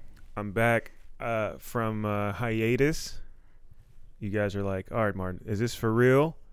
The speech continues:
Is this really happening this time?" Yes, we're back. And, uh,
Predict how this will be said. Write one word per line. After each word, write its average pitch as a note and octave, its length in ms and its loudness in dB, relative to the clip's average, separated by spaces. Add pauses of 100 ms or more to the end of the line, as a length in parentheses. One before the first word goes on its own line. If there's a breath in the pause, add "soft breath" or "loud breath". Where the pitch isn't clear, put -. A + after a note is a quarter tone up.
(140)
Is G#2+ 80 -2
this A2 160 4
really B2 380 6
happening B2+ 420 4
this C#3 160 0
time?" C#3+ 380 0 (500 soft breath)
Yes, - 520 0 (640)
we're G2+ 120 0
back. A2 460 2 (440)
And, G2 480 0
uh, F#2 440 0